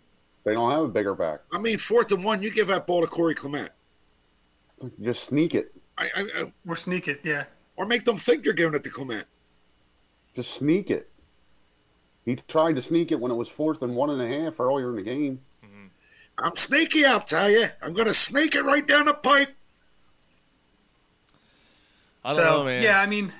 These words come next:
Speaker 3: like you said, though, a win, a win's a win. It was, Carson Wentz showed some grit. Like, I, I had him on my, you know, I know nobody gives a shit,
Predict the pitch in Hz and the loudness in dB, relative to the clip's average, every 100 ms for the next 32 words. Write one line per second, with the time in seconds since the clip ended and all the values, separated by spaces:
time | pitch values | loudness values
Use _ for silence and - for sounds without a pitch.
0 | - 185 - - 233 254 - 214 175 170 | -18 -18 -16 -6 -4 -4 -4 0 2 2
1 | 180 233 214 180 196 226 214 165 156 156 | 0 -2 0 -2 0 -2 -2 -2 -2 -2
2 | 147 - _ 180 160 151 135 - _ _ | -6 -16 _ -6 -4 -6 -8 -16 _ _
3 | _ _ _ _ _ - 185 196 214 175 | _ _ _ _ _ -6 -2 0 0 -2
4 | 165 - - - _ - 180 175 170 180 | -2 -4 -10 -14 _ -6 -2 -2 -2 -8
5 | 147 147 139 - 160 156 175 180 185 202 | -4 -4 -6 -2 -2 2 2 4 2 2
6 | 185 175 160 147 - 147 131 139 151 156 | -2 -2 -2 -4 -8 -12 -12 -6 -4 -4
7 | 147 139 147 131 123 135 | -6 -6 -8 -10 -14 -16